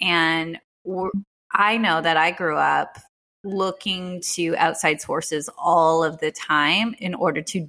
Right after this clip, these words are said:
dictate my behavior, whether that be T V or advertising or, you know, wanting to fit in as a kid, which never <laughs> really worked out for me. Um, really grateful for that now.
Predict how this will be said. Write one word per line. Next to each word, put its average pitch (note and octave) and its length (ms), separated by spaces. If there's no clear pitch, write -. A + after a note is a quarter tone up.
dictate C3+ 680
my C#3 200
behavior, D3 680
whether D#3 280
that D3 160
be C#3 120
T D#3 220
V D#3+ 380
or D3 120
advertising C#3+ 1000
or, C#3+ 320
you F3 100
know, E3+ 120
wanting D#3+ 320
to E3 100
fit E3+ 280
in A3+ 260
as E3 220
a D#3 40
kid, D3+ 360
which C#3+ 260
never D3 260
<laughs> - 280
really F#3 220
worked - 360
out D#3 340
for D#3+ 100
me. D3+ 320
Um, F3 640
really E3+ 340
grateful D3+ 340
for D#3 160
that C#3 200
now. D#3 600